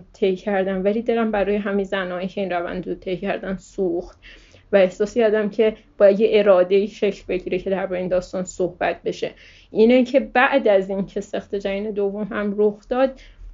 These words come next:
اه، واقعاً ابا نداشتم. یعنی خیلی از کسایی که اصلاً نمی‌دونستن من بار اول و بار دوم باردار شدم، خ-، ام، شروع کردم بهشون گفتن که من، اه، این تجربه رو داشتم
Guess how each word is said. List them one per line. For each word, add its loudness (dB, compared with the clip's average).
اه، 4
واقعاً 6
ابا 4
نداشتم. 0
یعنی -2
خیلی 2
از -2
کسایی 0
که 0
اصلاً -4
نمی‌دونستن 0
من -4
بار 2
اول -2
و -4
بار -2
دوم -6
باردار -2
شدم، -4
خ-، -14
ام، -4
شروع 2
کردم 4
بهشون -2
گفتن -2
که -10
من، -6
اه، -4
این -4
تجربه 0
رو -2
داشتم -4